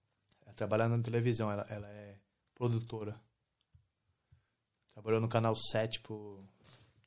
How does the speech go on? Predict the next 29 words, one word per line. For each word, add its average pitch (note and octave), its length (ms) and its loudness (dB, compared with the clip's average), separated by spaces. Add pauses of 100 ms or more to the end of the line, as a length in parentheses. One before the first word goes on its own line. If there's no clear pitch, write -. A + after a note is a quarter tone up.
(180)
doze A2+ 340 2
anos, G2 240 -4
né? G2 80 -12 (260)
Agora G#2 220 -10
ela, G#2+ 140 -4
ela, G#2+ 200 0
ela - 100 -10
trabalha A2 300 0
no A2 60 0
Sky A2 300 0
News. G#2+ 400 -8 (2500)
Entendeu? A2 320 -10
E A2+ 640 4 (840)
ela A2+ 200 4
viaja, A#2+ 460 8
que A#2 100 -2
é G2+ 160 -4 (640)
cada, G2+ 200 -20 (1300)
cada G#2+ 440 2 (1120)
duas B2+ 280 8
vezes C3 160 8
no B2 80 8
mês B2 280 8
ela C#3 160 10
vai, B2 360 4 (520)
vai A2+ 140 -4
com A#2+ 80 2
a - 20 2
produ-, A2+ 340 0